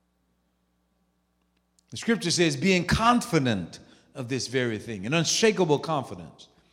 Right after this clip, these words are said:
that he who has begun a good work is able to complete that work. Why can I say that? Because I know his word. And if God wants me to be confident, I need to stand in confidence.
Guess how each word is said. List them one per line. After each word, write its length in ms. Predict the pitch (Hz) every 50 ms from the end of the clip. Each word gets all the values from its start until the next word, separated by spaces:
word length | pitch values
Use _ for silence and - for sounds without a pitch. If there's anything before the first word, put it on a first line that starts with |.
| _ _ _
that 140 | - 131 135
he 140 | 143 185 220
who 200 | 220 196 202 190
has 120 | 165 151
begun 380 | 147 143 160 127 160 185 185 165
a 40 | 147
good 180 | 139 156 135
work 280 | 127 139 151 147 143 -
is 120 | 135 117
able 300 | 131 135 160 165 147 143 127
to 120 | 107 131
complete 440 | 131 135 123 107 - 123 131 123 -
that 140 | 95 101 104
work. 260 | 113 143 151 110 80 - - _ _ _ _ _ _ _ _ _ _ _ _ _ _ _ _ _ _ _ _ _
Why 400 | - 127 160 165 160 147 139 120
can 200 | 117 - 135 127
I 120 | 120 113 107
say 240 | - - 120 110
that? 340 | 104 104 87 76 - - _ -
Because 260 | - - 127 120 120
I 100 | 120 117
know 260 | 120 123 127 123 123
his 140 | 120 - 120
word. 400 | 131 147 156 143 110 87 - - - - _ _ _ _ _ _ _ _ _ _ _ _ _ _ _ _ _ _ _ _ _ _ _ _
And 100 | 95 98
if 100 | 98 92
God 300 | 131 139 147 151 143 143
wants 200 | 143 139 120 -
me 120 | 151 151
to 80 | 143 139
be 100 | 139 127
confident, 600 | - - 170 170 160 147 - 127 117 117 113 98
I 80 | 107 120
need 220 | 120 123 117 98
to 80 | 104 104
stand 360 | - - 143 123 113 110 107
in 140 | 104 98 92
confidence. 640 | - 120 117 101 - 95 80 71 - - - -